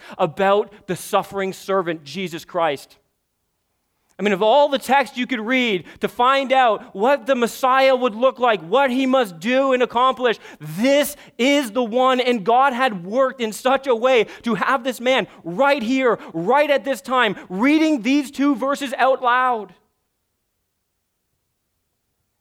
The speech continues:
But there's some confusion as he reads it,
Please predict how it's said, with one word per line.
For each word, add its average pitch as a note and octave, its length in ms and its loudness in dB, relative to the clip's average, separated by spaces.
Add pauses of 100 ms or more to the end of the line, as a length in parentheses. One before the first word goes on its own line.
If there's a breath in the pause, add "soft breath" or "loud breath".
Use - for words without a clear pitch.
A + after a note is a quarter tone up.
(1120)
But D#3+ 100 -12
there's G#3+ 140 -4
some C#4+ 220 2
confusion C4+ 680 0
as A#3 260 0
he B3 120 -6
reads A#3 540 -4
it, E3 280 0